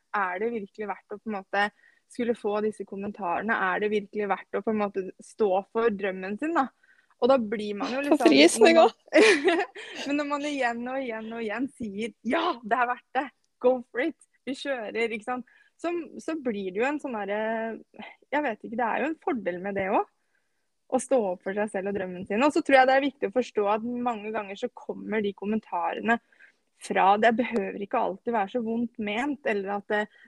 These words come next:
Speaker 1: de kommentarene som virker støtende eller slemme, det behøver ikke være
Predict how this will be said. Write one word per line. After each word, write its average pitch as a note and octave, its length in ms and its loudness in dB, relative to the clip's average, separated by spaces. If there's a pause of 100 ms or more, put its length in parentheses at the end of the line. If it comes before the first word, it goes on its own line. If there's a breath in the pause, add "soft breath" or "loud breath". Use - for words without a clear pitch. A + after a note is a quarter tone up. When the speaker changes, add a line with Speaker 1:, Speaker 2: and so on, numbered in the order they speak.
(140 soft breath)
Speaker 1:
de G#3 80 0
kommentarene G#3 640 -4
som G#3+ 160 -4
virker G#3 260 -4
støtende F#3+ 720 -4
eller G3+ 160 -4
slemme, G#3 480 -2
det G#3+ 80 0
behøver G3 560 -2
ikke A#3+ 180 -4
være G#3 440 -2